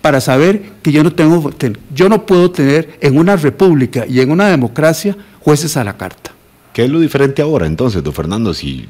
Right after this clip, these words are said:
Speaker 2: dice usted, y tienen, por supuesto, con toda la razón, siempre ha habido presidentes que quisiera que la Sala Constitucional, siendo el, teniendo el poder que tiene, recordamos los tiempos del T L C, que era muy crítico también,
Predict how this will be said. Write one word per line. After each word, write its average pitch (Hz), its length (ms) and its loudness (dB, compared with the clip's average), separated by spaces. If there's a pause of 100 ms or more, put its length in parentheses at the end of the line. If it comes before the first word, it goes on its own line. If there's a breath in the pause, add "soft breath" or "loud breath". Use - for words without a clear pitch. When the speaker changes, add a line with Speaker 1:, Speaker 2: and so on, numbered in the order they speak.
Speaker 2:
dice 90 220 -8
usted, 92 340 -4 (160)
y 82 120 -8
tienen, 73 340 -8 (120)
por 67 140 -14
supuesto, 71 240 -6
con 78 160 -4
toda 82 100 -4
la 85 120 -2
razón, 87 360 -6
siempre 101 400 -2
ha 95 40 0
habido 92 240 -2
presidentes 82 520 -6
que 82 140 -8
quisiera 80 500 -6 (440 loud breath)
que - 100 -8
la 82 100 -4
Sala 78 220 -4
Constitucional, 87 880 -2 (340)
siendo 87 600 -4 (180)
el, 76 280 -6
teniendo 95 360 0
el 92 80 0
poder 78 400 -4
que 98 100 -2
tiene, 87 600 -4
recordamos - 560 -10
los 87 160 -8
tiempos 87 320 -4
del 78 200 -6
T 90 180 0
L 92 160 2
C, 82 240 -6
que - 80 -6
era 71 100 -4
muy 82 200 -4
crítico 104 540 -2
también, 80 480 -4